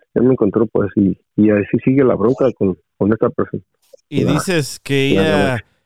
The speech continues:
Speaker 2: dices que ella quiere que te regreses con ella otra vez y ya se va a portar bien. ¿Le crees que se va a portar bien?
Speaker 1: La neta no, la neta no creo que se vaya a portar bien, pero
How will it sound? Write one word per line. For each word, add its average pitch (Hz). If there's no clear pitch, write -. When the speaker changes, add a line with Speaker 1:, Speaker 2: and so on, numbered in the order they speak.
Speaker 2:
dices 143
que 139
ella 151
quiere 139
que 127
te 120
regreses 123
con 120
ella 135
otra 127
vez 135
y 135
ya 123
se 131
va 123
a 110
portar 117
bien. 127
¿Le 117
crees 143
que 220
se 175
va 180
a 180
portar 175
bien? 190
Speaker 1:
La 123
neta 151
no, 113
la 107
neta 123
no 127
creo 127
que -
se -
vaya 110
a 107
portar 101
bien, 107
pero 95